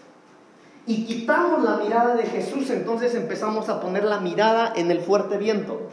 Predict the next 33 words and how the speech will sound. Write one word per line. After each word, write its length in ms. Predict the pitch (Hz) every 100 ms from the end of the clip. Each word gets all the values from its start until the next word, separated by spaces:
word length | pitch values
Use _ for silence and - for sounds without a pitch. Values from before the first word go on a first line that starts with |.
| - - - - - - -
Y 100 | 196
cuando 260 | 214 220
hablo 160 | 269 285
del 160 | 240 -
fuerte 340 | 233 240 240
viento, 360 | 233 240 240 226
son 160 | 226
de 120 | 226
las 220 | 220 190 -
cosas 340 | 247 240 220
que 140 | -
no 180 | 185 190 -
son 140 | 190
bonitas. 440 | 175 175 185 180 180 - - - - - - - - - - - -
Porque 300 | 185 185 202
si 180 | 185 226
usted 300 | - 220 214
hoy 140 | 214
vino 260 | 202 220 196
al 140 | 160
culto, 380 | 170 262 262 240
¿verdad? 240 | 196 196 233
Y 60 |
estamos 500 | 208 - 208 180 -
acá 260 | 156 311 349
y 60 |
levantamos 500 | 320 180 175 202 196
nuestras 320 | 185 151 143 143
manos 380 | 175 190 196 -
y 80 | -
cantamos 520 | 139 156 180 190 -
y 60 | 151
oramos 320 | 165 190 202